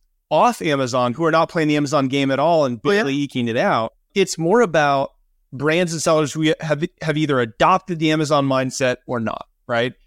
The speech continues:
Speaker 1: Regardless of size. And, and sometimes the bigger the brand off at Amazon,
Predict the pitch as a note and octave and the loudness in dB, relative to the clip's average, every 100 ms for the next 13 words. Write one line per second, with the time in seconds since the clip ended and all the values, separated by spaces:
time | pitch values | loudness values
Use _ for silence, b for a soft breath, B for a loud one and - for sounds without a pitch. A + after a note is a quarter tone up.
0 | _ F3+ F3 - - F#3+ A3+ A#3+ G3 D#3+ | _ 0 0 -4 0 4 4 4 2 -2
1 | B2+ C3 A2+ A2+ - E3+ - D#3 - A#3+ | -2 0 0 0 -4 -4 -2 -4 0 2
2 | C4+ D3 A#2+ B2+ D3 - D3 A2 _ E3+ | 2 0 -4 -4 -6 -4 -6 -6 _ 2
3 | C4 C4 A#3 F#3+ D#3+ E3 D#3 D3 D#3 E3 | 2 0 -2 -2 0 0 0 0 0 -2
4 | D#3 - B2+ A#2+ G#2+ A2 - | -4 -4 -2 -4 -4 -6 -6